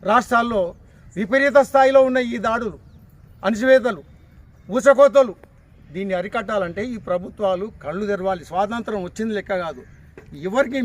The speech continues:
మేలు జరుగుతుంది, ఎవరు ఎదుగుతున్నారు, ఎవరిని అణచబడుతున్నది కొలిసి, కులమానబద్ధంగా తీసుకొని చేస్తే కనుక అభివృద్ధి జరగదు. ఇంకోటి, ప్రధానంగా ఈ దళిత వర్గాలు, మ-, ఈ పేద వర్గాలు మొత్తం నిరుద్యోగులుగా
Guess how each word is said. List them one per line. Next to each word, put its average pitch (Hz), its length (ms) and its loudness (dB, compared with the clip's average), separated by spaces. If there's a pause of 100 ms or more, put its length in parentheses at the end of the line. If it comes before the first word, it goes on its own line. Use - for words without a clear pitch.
మేలు 226 260 -2
జరుగుతుంది, 190 460 -6 (600)
ఎవరు 262 220 -2 (140)
ఎదుగుతున్నారు, 208 560 -6 (480)
ఎవరిని 262 400 -2
అణచబడుతున్నది 220 760 -6
కొలిసి, 202 320 -4 (460)
కులమానబద్ధంగా 214 800 -4
తీసుకొని 202 400 -6
చేస్తే 202 320 -4
కనుక 180 220 -6 (640)
అభివృద్ధి 185 340 -6 (120)
జరగదు. 180 360 -8 (120)
ఇంకోటి, 247 380 -4 (1080)
ప్రధానంగా 269 600 2 (720)
ఈ 240 40 -4 (120)
దళిత 208 220 0 (100)
వర్గాలు, 254 340 0 (160)
మ-, 220 240 -4 (680)
ఈ - 20 -6 (260)
పేద 240 160 0
వర్గాలు 247 500 0
మొత్తం 240 220 -6 (540)
నిరుద్యోగులుగా 254 800 0